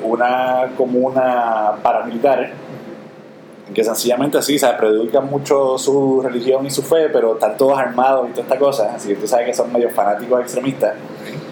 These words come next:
Y pues, todo empieza en el momento en que tú te vas a llevar a, a arrestar a este individuo,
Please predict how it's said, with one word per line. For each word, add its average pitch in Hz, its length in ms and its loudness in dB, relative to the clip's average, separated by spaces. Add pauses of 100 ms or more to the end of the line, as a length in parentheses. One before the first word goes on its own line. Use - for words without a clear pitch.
(280)
Y 113 80 -2
pues, 117 500 0 (420)
todo 127 180 2
empieza 180 420 0
en 151 60 -2
el 143 40 -4
momento 175 380 0
en 147 60 -2
que 131 80 2
tú 113 120 -6
te 131 100 2
vas 143 220 2
a 139 60 -4
llevar 139 440 2 (140)
a, 110 880 0
a 113 80 2
arrestar 117 480 0 (100)
a 127 40 0
este 135 140 -6
individuo, 139 540 0